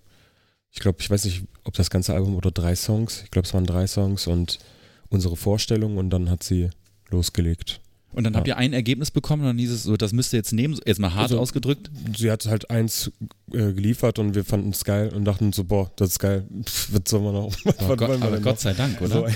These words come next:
Speaker 1: <laughs> ja, schon. Also ich war am Anfang auch sehr kritisch, weil ich dachte so, boah, so ein Foto, ich weiß nicht, so schwierig, ne? Und dann kam das einfach und dann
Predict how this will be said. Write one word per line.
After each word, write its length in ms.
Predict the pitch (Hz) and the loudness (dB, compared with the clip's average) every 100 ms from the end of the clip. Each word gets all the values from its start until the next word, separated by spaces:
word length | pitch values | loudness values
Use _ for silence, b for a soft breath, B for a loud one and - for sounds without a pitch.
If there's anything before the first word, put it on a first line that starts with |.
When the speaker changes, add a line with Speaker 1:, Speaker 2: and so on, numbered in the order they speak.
| - | 0
Speaker 1:
<laughs> 0 | |
ja, 180 | 120 135 | 0 0
schon. 340 | 123 123 107 98 | -2 0 0 0
Also 300 | 98 101 95 B B B | 0 0 -2 B B B
ich 180 | 123 107 | 0 0
war 160 | 110 120 | 0 0
am 120 | 107 | 0
Anfang 320 | 104 117 123 | 0 0 0
auch 120 | 98 92 | 0 0
sehr 120 | 95 | -2
kritisch, 360 | - 90 123 | -2 -2 0
weil 100 | 104 | 2
ich 60 | 92 | 2
dachte 220 | 98 104 | 2 0
so, 60 | 85 | 0
boah, 160 | 87 | 0
so 80 | 85 | 0
ein 40 | 76 | 0
Foto, 280 | 92 92 | 0 2
ich 120 | 110 - | 0 2
weiß 200 | 90 117 | 2 2
nicht, 200 | 98 - B B B | -2 -4 B B B
so 260 | - 92 87 | -4 0 0
schwierig, 440 | - 107 117 95 92 | 0 0 0 0 0
ne? 220 | 98 - _ - | 0 -2 _ -2
Und 360 | 92 87 87 - b b b b b _ _ _ _ _ - | 0 0 -2 -6 b b b b b _ _ _ _ _ -2
dann 320 | 95 92 87 | 0 0 -4
kam 240 | - 98 | -2 0
das 160 | 101 90 | 0 0
einfach 300 | 95 90 95 | 0 0 2
und 160 | 90 85 | 2 0
dann 240 | 87 85 | 2 0